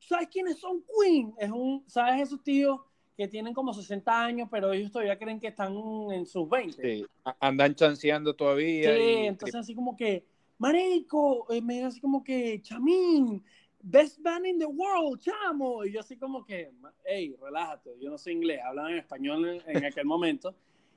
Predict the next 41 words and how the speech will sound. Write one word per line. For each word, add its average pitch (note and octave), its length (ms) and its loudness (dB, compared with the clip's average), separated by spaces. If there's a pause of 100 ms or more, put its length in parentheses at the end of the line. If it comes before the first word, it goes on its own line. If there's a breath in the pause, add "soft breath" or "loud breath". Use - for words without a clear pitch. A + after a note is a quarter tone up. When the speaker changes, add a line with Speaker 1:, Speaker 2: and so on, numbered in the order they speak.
Speaker 1:
Y G#3 200 2
obviamente A3 480 2
como B3+ 160 -4
que A3 80 -6
lo G#3+ 160 -2
ponía, A3 840 -6
y G3 180 -4
Led F#3+ 240 -2
Zeppelin, G3+ 680 -4
obviamente, G3 760 -2
y F3 240 0
Aerosmith, G3+ 720 -6 (760)
que F3 140 0
eran F3 140 -2
las G3+ 120 2
ban-, F3 180 -2
o F3 100 -14
sea, G3+ 120 6
lo F#3 140 2
que F3 80 -10
él E3+ 80 -2
escuchaba, F#3+ 480 2
pues, G3+ 160 -2
de E3 100 -6
chamo. F3 380 -6 (960)
Speaker 2:
Sí. B2 140 2
Speaker 1:
Entonces E3 440 0
como G#3+ 200 -6
que G3+ 100 -4
por F#3 180 -8
ahí. D#3 220 -8 (220)
Pero F#3+ 180 -2
en G3+ 100 -6
realidad G3 460 2
como C4 180 -6
que B3 120 -8
la G#3+ 140 -2
música A3 360 -10
mía A3 280 -8
del F#3 180 -4
bachillerato, G3 760 -2